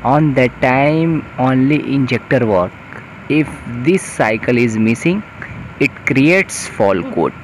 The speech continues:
P zero two zero one, P zero two zero two, P zero three zero, P zero four zero four. So this is the full function of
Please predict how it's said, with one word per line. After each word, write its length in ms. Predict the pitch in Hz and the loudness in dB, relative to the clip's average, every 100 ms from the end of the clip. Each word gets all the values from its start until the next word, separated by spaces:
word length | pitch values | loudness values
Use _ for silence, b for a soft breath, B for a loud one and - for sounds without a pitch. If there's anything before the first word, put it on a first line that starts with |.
| - | -4
P 140 | 117 104 | -2 0
zero 260 | 107 107 | 0 0
two 160 | - 107 | -2 -2
zero 240 | 107 104 | 0 0
one, 180 | 107 151 | 2 0
P 180 | - 101 | -2 -4
zero 200 | 104 101 | -2 -4
two 180 | 110 107 | -4 -4
zero 200 | 113 110 | -2 -2
two, 160 | 160 175 | -2 -4
P 220 | 123 104 | -4 -2
zero 200 | 113 139 | -2 -2
three 340 | - 131 117 | -2 -4 -4
zero, 400 | 113 113 107 117 127 | -4 -2 0 -2 -4
P 420 | 127 156 - 113 | -6 -8 -6 -4
zero 220 | 110 147 | -2 -2
four 260 | - - 104 | -4 -8 -4
zero 280 | 110 139 | -2 -2
four. 280 | 147 - 120 - - B B B B B B - | -4 -2 -2 -2 -12 B B B B B B -6
So 100 | 117 | -4
this 320 | 101 160 170 143 | 0 0 0 0
is 160 | 113 | 0
the 140 | 113 117 | 0 -4
full 440 | - 170 175 147 | 0 2 4 2
function 680 | - - 180 180 - 151 123 | 0 -2 0 0 0 0 2
of 240 | 107 113 | 2 0